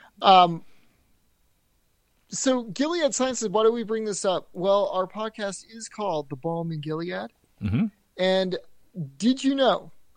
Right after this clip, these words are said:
Speaker 1: uh, that, uh, apparently they were originally founded with the rather hard to pronounce for non-medical personnel, oligogen? Uh, that was their original name. And apparently it refers to these small strands of D N A called oligomers,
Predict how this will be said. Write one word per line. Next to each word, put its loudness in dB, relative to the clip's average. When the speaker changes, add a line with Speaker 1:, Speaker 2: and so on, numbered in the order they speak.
Speaker 1:
uh, 2
that, -4
uh, -4
apparently -10
they -6
were -4
originally -8
founded -6
with -8
the -10
rather 0
hard -6
to -16
pronounce -6
for -10
non-medical -8
personnel, -4
oligogen? 4
Uh, 0
that -2
was -4
their 0
original -2
name. -6
And -2
apparently 0
it 2
refers -2
to -2
these -6
small -2
strands -4
of -8
D 0
N -2
A -2
called 0
oligomers, 0